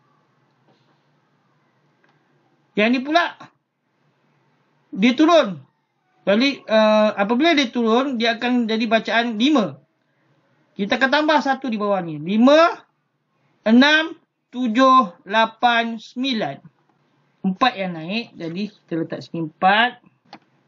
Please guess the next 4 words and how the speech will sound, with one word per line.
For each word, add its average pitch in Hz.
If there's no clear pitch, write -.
Lima 254
tambah 226
empat 233
jadi 220